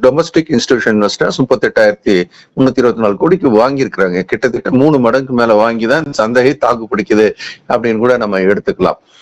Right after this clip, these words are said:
So, இந்த நிலைமையில, அஹ், இந்தியாவை பொறுத்த வரைக்கும் இந்த ஜி எஸ் டி ரிஃபார்ம் அப்படின்னு சொல்லக்கூடிய வகையில அந்த ரேஷனலைசேஷன் அப்படின்றது வந்து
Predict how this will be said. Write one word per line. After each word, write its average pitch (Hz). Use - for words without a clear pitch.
So, -
இந்த 185
நிலைமையில, 156
அஹ், 147
இந்தியாவை 175
பொறுத்த 131
வரைக்கும் 117
இந்த 143
ஜி 147
எஸ் 190
டி 147
ரிஃபார்ம் 117
அப்படின்னு 117
சொல்லக்கூடிய 107
வகையில 98
அந்த 92
ரேஷனலைசேஷன் 101
அப்படின்றது 95
வந்து 90